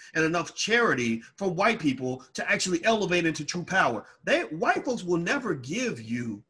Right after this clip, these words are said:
power. They will never just hand it to you. It's never gonna happen. The, the best you'll ever get is artificial power or paper power or fake power, because nobody respects a person or a group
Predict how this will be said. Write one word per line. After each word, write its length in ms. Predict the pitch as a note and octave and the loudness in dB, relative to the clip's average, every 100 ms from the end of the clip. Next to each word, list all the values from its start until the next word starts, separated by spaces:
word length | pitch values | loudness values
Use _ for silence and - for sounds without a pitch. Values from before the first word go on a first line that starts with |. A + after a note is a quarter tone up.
| _ _ - | _ _ -6
power. 480 | E3+ F3 - - _ - | -2 0 -2 -10 _ -4
They 100 | B3+ | -2
will 160 | D4 D#3 | 0 0
never 380 | B2+ B3 E3+ | 0 0 0
just 200 | B2 C3 | -4 -4
hand 320 | A#2 C#3 G#3+ B2 | -6 -4 -2 -2
it 120 | G#2+ | -4
to 120 | A2 | -6
you. 200 | G#2+ A2 | -4 -4
It's 180 | B3+ A#3 | -4 -4
never 320 | C3+ A3+ D#3+ | -2 -2 -2
gonna 260 | C3+ E3 A#2 | -4 -6 -2
happen. 380 | F3 G3 - - _ _ - | -2 -2 -6 -20 _ _ -10
The, 120 | C3+ | -4
the 140 | D#3+ | -2
best 340 | D#3 A3 C#4 - | 0 2 0 0
you'll 160 | A#3 | 0
ever 180 | A3 G#3 | 0 0
get 300 | F#3 B3 D3 | -2 -2 -2
is 160 | C#3+ - | -4 -4
artificial 600 | F3 F#3 D3+ F#3 F3+ C3 | -2 0 -2 -4 -4 -4
power 360 | B2 A2 F2+ - - _ | -2 -2 -4 -12 -20 _
or 280 | F#3 E3+ - - - | 2 2 2 -6 -4
paper 320 | A3 G#3 E3 | -2 0 -2
power 360 | B2 C#3+ B2+ | 0 0 0
or 200 | B2 D3+ | 0 -4
fake 320 | D3 G3 F3 - | -2 -4 -4 0
power, 360 | C#3 A2+ A2+ - - | 2 2 0 -6 -8
because 380 | F3 F#3+ F3+ - _ - | -4 0 0 -2 _ -8
nobody 720 | E3 A#3+ F4+ G4 E4+ D#4 C4 | -2 2 2 2 2 4 2
respects 960 | F3 F3 - - - F3+ D3 - - - _ _ _ | 2 0 -2 -6 -2 0 2 0 -4 -6 _ _ _
a 100 | D3 | -8
person 520 | C#3 - A3+ A3 G#3+ G3 | -6 -4 -2 -2 -4 -4
or 320 | E3 D#3 C#3+ | -2 -2 -2
a 40 | B2 | -4
group 420 | A#2 D3+ D3 | 0 4 4